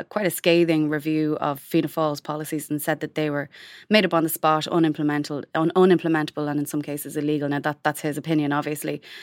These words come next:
And then after that, he made a really telling comment where he said that he believes Fianna Fáil will seek to claim credit for the delivery of the current government's housing policies, including for the eleven thousand homes, social homes that we, we mentioned earlier on. And it is,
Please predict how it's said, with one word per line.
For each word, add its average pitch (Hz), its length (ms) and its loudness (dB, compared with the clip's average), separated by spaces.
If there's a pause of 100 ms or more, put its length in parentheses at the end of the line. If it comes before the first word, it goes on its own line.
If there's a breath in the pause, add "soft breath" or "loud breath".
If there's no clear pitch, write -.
(180 loud breath)
And 190 100 2
then 202 140 6
after 247 320 4
that, 185 160 2
he 175 100 2
made 170 220 4
a 165 60 0
really 202 260 2
telling 160 300 -2
comment 156 320 0
where 156 80 -4
he 156 100 -4
said 156 380 0 (480 loud breath)
that 165 160 2
he 214 180 2
believes 190 340 4
Fianna 175 180 2
Fáil 165 280 2
will 160 120 0
seek 175 200 -2
to - 80 -14
claim 175 260 2
credit 208 340 -4
for - 120 -6
the 165 120 -10
delivery 175 520 2 (260 loud breath)
of 160 140 -4
the 170 60 -2
current 175 340 4
government's 160 440 0
housing 170 400 2
policies, 143 540 -6 (260 loud breath)
including 180 460 4
for 165 140 -2
the 160 260 -2
eleven 160 380 0
thousand 151 300 -4
homes, 156 460 0
social 165 340 -2
homes 151 240 -4
that 156 80 -8
we, 151 300 -4
we 160 100 -4
mentioned 151 400 -2
earlier 147 320 -2
on. 160 240 4 (320 loud breath)
And 214 140 2
it 208 100 2
is, 214 320 0